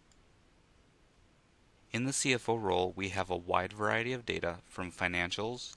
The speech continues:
to sales to other key metrics all around our organization. Here you can see the dashboard in Business Analyzer.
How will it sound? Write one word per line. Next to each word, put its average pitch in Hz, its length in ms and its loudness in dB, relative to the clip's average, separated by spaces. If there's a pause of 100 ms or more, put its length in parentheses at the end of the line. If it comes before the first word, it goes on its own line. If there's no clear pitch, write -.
to 117 100 -6
sales 90 540 0 (400)
to 73 100 -2
other 92 180 0
key 113 240 -2
metrics 95 640 0
all 87 220 0
around 82 280 -4
our 85 140 -4
organization. 82 760 -10 (280)
Here 117 160 0
you 117 120 -2
can 156 180 -6
see 127 160 -2
the 127 120 -2
dashboard 104 500 2
in 107 100 -4
Business 95 380 -2
Analyzer. 90 640 -2